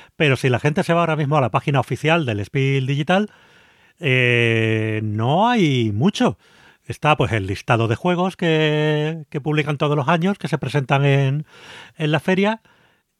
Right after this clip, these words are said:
y, bueno, y un botoncito de Coming Soon, que faltan diez días y todavía se ve que no es lo suficientemente soon, y, <laughs> o, a, mejor dicho, es demasiado soon,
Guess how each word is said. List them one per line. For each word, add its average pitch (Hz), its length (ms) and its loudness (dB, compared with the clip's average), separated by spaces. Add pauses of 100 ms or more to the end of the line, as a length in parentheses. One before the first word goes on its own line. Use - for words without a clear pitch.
y, 156 320 2
bueno, 160 320 0
y 156 100 0
un 143 100 2
botoncito 156 480 0
de 117 100 0
Coming 147 340 0
Soon, 190 420 -4 (120)
que 110 300 -6
faltan 131 320 -2
diez 123 160 2
días 147 280 2
y 139 60 -2
todavía 117 640 0 (400)
se - 140 -6
ve 135 120 2
que 127 140 0
no 123 80 2
es 110 80 0
lo 123 140 0
suficientemente 120 1040 0
soon, 165 360 0 (500)
y, 151 500 2 (360)
<laughs> - 360 -2
o, 147 140 0 (320)
a, 143 140 2
mejor 131 440 0
dicho, 143 240 2
es 139 100 2
demasiado 139 460 2
soon, 202 380 0